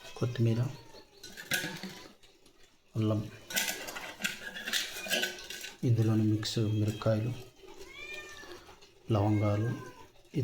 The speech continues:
తెల్లగడ్డలు వేసుకొని ఇది మిక్సీ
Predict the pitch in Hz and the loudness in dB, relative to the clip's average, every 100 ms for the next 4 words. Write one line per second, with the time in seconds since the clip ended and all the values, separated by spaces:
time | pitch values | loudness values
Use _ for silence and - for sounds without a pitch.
0 | - 110 107 101 110 - - - - - | 2 2 4 2 0 -4 -6 -6 -6 -6
1 | - - - - - - - - - - | -10 -16 -18 -16 -16 -18 -20 -20 -18 -14
2 | - - - - 120 107 - - 117 117 | -12 -12 -14 -2 4 4 4 4 6 8
3 | 104 98 98 98 - - - - - 120 | 6 4 4 2 0 -4 -14 -20 0 0
4 | - | 4